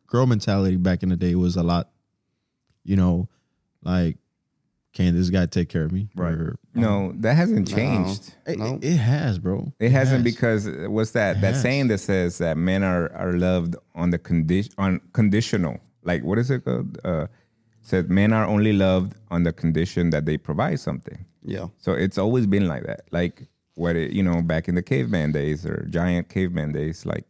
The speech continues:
Speaker 4: Mm-hmm.
Speaker 3: "Could you go kill that wildebeest over
Speaker 2: Right.
Speaker 3: there and bring me dinner?"
Speaker 2: Who would go hunt? It'd be the
Speaker 3: Yeah.
Speaker 2: man.
Speaker 4: Yeah.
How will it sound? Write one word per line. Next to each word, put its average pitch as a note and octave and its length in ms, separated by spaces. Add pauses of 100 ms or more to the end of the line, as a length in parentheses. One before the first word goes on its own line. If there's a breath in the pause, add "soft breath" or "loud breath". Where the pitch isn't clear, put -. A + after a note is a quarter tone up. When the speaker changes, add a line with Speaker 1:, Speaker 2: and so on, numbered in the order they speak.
Speaker 4:
Mm-hmm. A#2+ 300 (200)
Speaker 3:
"Could F#2 200
you F#2 80
go F#2 160
kill G2 240
that F#2 220
wildebeest F#2 600
over E2 120
Speaker 2:
Right. E2+ 140
Speaker 3:
there E2+ 80
and F2 100
bring F#2 200
me G2 120
dinner?" F#2+ 440
Speaker 2:
Who C3+ 120
would C3+ 120
go C3 100
hunt? C3 260
It'd F#2 100
be A2 100
the G#2 60
Speaker 3:
Yeah. F2 240
Speaker 2:
man. - 100
Speaker 4:
Yeah. G2+ 80